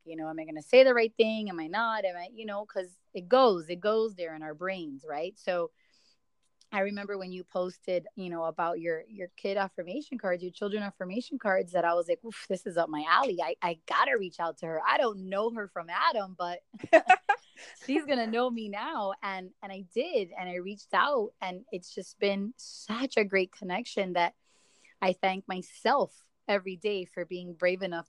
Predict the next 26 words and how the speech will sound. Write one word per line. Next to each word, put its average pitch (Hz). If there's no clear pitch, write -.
to, 170
to -
put 185
myself 175
out 202
there 160
and, 156
and 160
practice, -
you 190
know, 175
what 165
I'm, 165
what 175
I'm 160
learning 170
as 160
far 160
as 151
believing 190
in 180
myself 180
and, 165
and, 147
you 220
know, 170